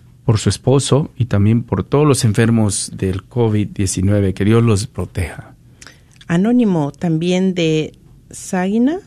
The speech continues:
Speaker 1: Sí.
Speaker 2: en nues-, la parroquia de Guadalupe en Fort Worth, y ha hecho una aportación de cien dólares de una sola vez. Pide por su mamá, que hace días que falleció de covid,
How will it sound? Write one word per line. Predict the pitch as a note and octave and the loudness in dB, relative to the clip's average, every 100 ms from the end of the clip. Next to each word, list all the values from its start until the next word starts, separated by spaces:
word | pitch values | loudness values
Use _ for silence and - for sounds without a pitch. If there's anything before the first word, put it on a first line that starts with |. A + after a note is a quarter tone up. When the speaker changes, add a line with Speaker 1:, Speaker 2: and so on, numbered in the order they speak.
| - - | -18 -20
Speaker 1:
Sí. | - G3 | -6 0
Speaker 2:
en | G#3 A#3 B3+ B3 | 2 2 2 0
nues-, | F#3+ F3+ - | 0 0 -2
la | F3 E3 | -4 -2
parroquia | E3+ F3+ G3+ | -4 -2 -4
de | F#3 F3 | -2 -2
Guadalupe | E3 D3+ D#3 E3+ F#3+ G#3 | -2 -2 -2 -4 -4 -2
en | F#3+ | -2
Fort | F3+ G3 F3+ | -2 -2 0
Worth, | D#3 C3+ - - - - - | -2 -4 -8 -20 -20 -20 -14
y | - A3 | 0 2
ha | |
hecho | G#3+ A3+ | 2 2
una | G#3+ | 0
aportación | G#3 F#3+ E3+ E3 F3+ F3 | 0 -4 -4 -4 -2 0
de | E3+ | -2
cien | - G3+ G3+ | -2 0 2
dólares | F#3+ F3+ F3 E3+ | 2 0 0 0
de | E3 | 2
una | D#3+ | 0
sola | D#3+ D#3+ D3+ | 0 -2 0
vez. | F#3 C4 - | 0 -2 -2
Pide | G3 F3+ | -2 -2
por | F3+ F3 | -4 -8
su | - | -2
mamá, | E3 D#3 E3 B3+ | 0 2 0 -2
que | - | -2
hace | F#3 - F#3 | -2 -2 -2
días | F3 F3+ - | -2 -2 -4
que | F3+ | -4
falleció | E3 D#3+ D#3 E3 | -2 -2 -2 -2
de | D#3+ E3 | -2 -4
covid, | - F#3+ F#3+ | -2 0 0